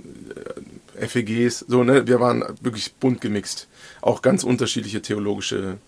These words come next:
Auffassungen, Bibelverständnisse und so, was natürlich auch eine Herausforderung ist, aber auch ein Riesenschatz.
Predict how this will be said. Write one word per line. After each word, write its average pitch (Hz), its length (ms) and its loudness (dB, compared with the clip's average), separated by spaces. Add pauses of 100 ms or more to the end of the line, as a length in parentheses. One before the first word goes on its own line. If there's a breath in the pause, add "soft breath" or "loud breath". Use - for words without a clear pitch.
(580)
Auffassungen, 104 760 -2
Bibelverständnisse 104 760 -4
und - 80 -6
so, 113 200 -6
was 107 160 -2
natürlich 107 240 -4
auch 104 40 2
eine 104 120 0
Herausforderung 117 520 4
ist, 131 220 -2
aber 110 180 0
auch 107 120 0
ein 104 80 -6
Riesenschatz. 110 560 -4